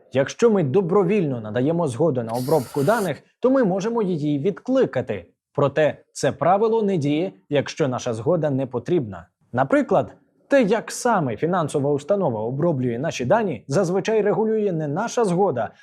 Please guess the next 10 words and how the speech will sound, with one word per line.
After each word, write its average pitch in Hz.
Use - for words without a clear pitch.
а 156
договір, 147
який 131
ми 160
уклали 147
з 151
банком, 151
та 123
норми 123
законів, 190